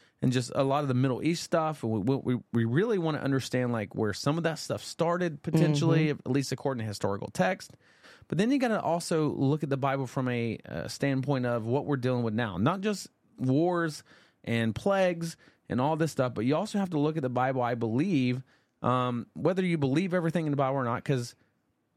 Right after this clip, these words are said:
Speaker 1: there are many variations of the Bible or historical texts and, and religious standpoints. Um, but I think it's no different if you wanna look at things like that, or people that say, "Hey,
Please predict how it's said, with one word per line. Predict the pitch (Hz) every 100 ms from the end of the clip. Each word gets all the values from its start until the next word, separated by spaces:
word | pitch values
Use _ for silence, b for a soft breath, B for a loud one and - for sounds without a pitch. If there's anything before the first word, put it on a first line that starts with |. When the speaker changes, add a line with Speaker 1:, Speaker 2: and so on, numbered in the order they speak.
| -
Speaker 1:
there | 120 143 151
are | 135 104 -
many | 107 117 139 214
variations | 185 196 175 165 156 165 147
of | 135
the |
Bible | 123 123 120 120
or | 104
historical | 107 - 135 139 127
texts | - 131 123 120
and, | 101
and | 113 104
religious | 107 120 120 117 - -
standpoints. | - 131 127 120 90 82 - b b b b -
Um, | 120 117 110 b b b
but | 139
I | 143
think | 131 190 196 - _ _ _ _ _ _ _ -
it's | 139 -
no | 170 254
different | 175 214 190 139 - _ -
if | 120 143
you | 147
wanna | 165 147
look | 135 156
at | 160 -
things | 143 131 120
like | 107 110
that, | 123 147 214 139 135
or | 147
people | 123 160 147
that | 101
say, | 143 120
"Hey, | 139